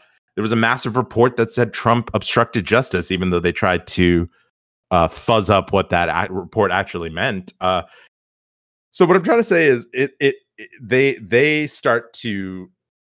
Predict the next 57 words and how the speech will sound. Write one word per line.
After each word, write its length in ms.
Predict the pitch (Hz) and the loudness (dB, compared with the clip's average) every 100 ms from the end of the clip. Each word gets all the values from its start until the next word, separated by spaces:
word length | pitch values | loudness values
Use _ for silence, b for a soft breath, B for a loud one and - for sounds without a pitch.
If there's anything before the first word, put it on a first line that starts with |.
| _ _ _ _ | _ _ _ _
I 140 | 104 117 | -4 -4
think, 280 | - 110 101 | -2 -4 0
go 160 | 107 | 0
a 20 | |
little 240 | 95 95 90 | 2 0 -2
nuts 360 | 82 107 - | 0 -2 -2
because 340 | - - 98 76 | -10 -8 -8 0
they 240 | 104 127 | 4 6
are 140 | 107 101 | 4 2
convinced 440 | 101 98 156 - | -4 0 0 0
themselves 420 | 123 104 101 98 | -2 0 0 0
that 100 | 95 | -2
everybody 300 | 92 101 98 | 0 0 0
is 120 | 90 | -2
a 60 | 85 | -6
criminal, 540 | - 113 113 131 139 - | -4 -2 0 -2 -4 -4
and, 200 | 92 92 | -6 -6
and 160 | 92 87 | -6 -8
Trump 320 | - 147 127 | 0 0 0
is 140 | 101 | -4
the 80 | 92 | -4
biggest 320 | 82 98 92 | -2 -2 -2
one 120 | - 78 | -6 -4
of 100 | 80 | 2
all 200 | 170 95 | 2 2
because 280 | 90 90 | -2 -8
he 140 | 110 131 | -6 -6
is 100 | 92 | -6
convinced 680 | - 80 73 165 92 - | -10 -10 -2 -2 -4 -10
that, 220 | - 87 - b b | -6 -4 -6 b b
you 100 | 123 | -2
know, 100 | 110 92 | -2 2
all 180 | 107 120 | 4 4
of 100 | 113 | 2
these 140 | 107 | -6
people 240 | - 101 98 | -8 -10 -8
committed 340 | 110 98 95 | -6 -4 -4
the 80 | 90 | -6
worst 240 | 90 98 | -8 -8
crimes 300 | - 95 92 | -6 -6 -8
in 80 | 80 | -12
the 60 | 80 | -6
world, 420 | 101 156 113 107 | -2 0 0 -4
and 240 | 92 87 - b b _ | -8 -8 -14 b b _
Bill 160 | - 120 | 2 4
Barr 320 | 104 101 98 | 4 4 4
is 160 | 95 87 | 2 -2
insane 480 | 87 - 120 185 95 | -12 -6 -4 -4 -6
for 140 | 104 | -6
not 180 | 87 85 | -6 -6
going 280 | 98 143 90 | -6 -4 -4
after 260 | 80 - | -6 -6
them 180 | 85 87 | -6 -4
on 100 | 85 | -6
this 160 | 82 71 | -8 -8
obvious 520 | 92 92 92 92 87 | -2 0 0 -2 -2
thing, 440 | - 165 90 90 | -4 -4 -4 -8